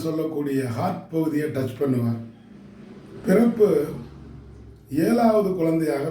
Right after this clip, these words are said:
பிறக்கிறார். ஆங்கிரீச முனிவர் அப்படிங்கிறவருக்கு ஏழாவது குழந்தையாக பிறக்கிறார். நியூமராலஜி நம்பர் பிரகாரம் இவருடைய நம்பர் மூன்றாம் நம்பர்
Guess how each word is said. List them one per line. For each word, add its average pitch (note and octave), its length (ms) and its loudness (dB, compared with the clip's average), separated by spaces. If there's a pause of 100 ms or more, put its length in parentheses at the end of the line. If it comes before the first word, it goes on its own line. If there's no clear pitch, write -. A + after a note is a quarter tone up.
(100)
பிறக்கிறார். B2 500 -4 (300)
ஆங்கிரீச F3 580 0
முனிவர் D3 400 -2 (640)
அப்படிங்கிறவருக்கு D3 880 0 (960)
ஏழாவது G#3+ 500 2
குழந்தையாக D#3+ 480 0 (140)
பிறக்கிறார். B2 480 -4 (760)
நியூமராலஜி G#3+ 720 4
நம்பர் E3 320 -2
பிரகாரம் D3+ 480 -4 (680)
இவருடைய D#3+ 460 2
நம்பர் D#3 400 0 (840)
மூன்றாம் G3+ 480 4
நம்பர் C#3 280 -2